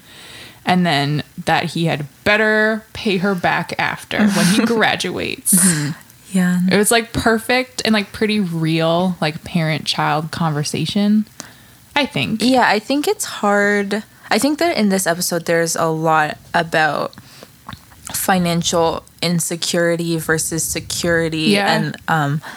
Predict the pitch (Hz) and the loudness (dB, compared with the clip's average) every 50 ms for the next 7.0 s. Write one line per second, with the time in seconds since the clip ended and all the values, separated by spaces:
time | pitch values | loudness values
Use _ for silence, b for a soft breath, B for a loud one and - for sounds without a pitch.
0 | B B B B B B B B - - - _ - - - - 156 143 151 147 | B B B B B B B B -20 -20 -14 _ -4 -2 2 2 4 4 2 2
1 | 156 147 139 139 - - - - _ _ _ _ - 185 170 - 180 170 160 160 | 2 2 2 2 2 0 -6 -10 _ _ _ _ -4 -2 -2 0 0 0 0 2
2 | 175 170 170 160 151 156 - - 165 156 - - - 156 156 151 - - - 160 | 2 2 2 2 0 0 -2 -2 -4 -4 -4 -2 -2 0 0 -2 -4 -4 -2 0
3 | 151 151 156 170 196 202 202 190 170 170 156 156 151 151 156 151 147 143 - - | 0 0 2 2 2 0 0 0 0 0 0 2 0 0 0 0 0 -2 -2 -4
4 | - 151 151 151 - 151 143 151 185 202 202 - 175 165 160 156 151 160 - - | -4 -2 -2 -2 0 0 2 2 2 0 -2 -2 -2 -2 -2 -2 -4 -6 -8 -8
5 | - - 165 147 151 156 156 147 160 156 156 147 - - - 220 254 247 - - | -4 -2 0 0 2 0 0 2 0 0 0 0 0 0 0 -2 -2 -4 -6 -10
6 | B B B B B B B B - - - 180 165 156 156 147 - - - | B B B B B B B B -10 -6 -2 0 2 2 2 0 -2 -4 -8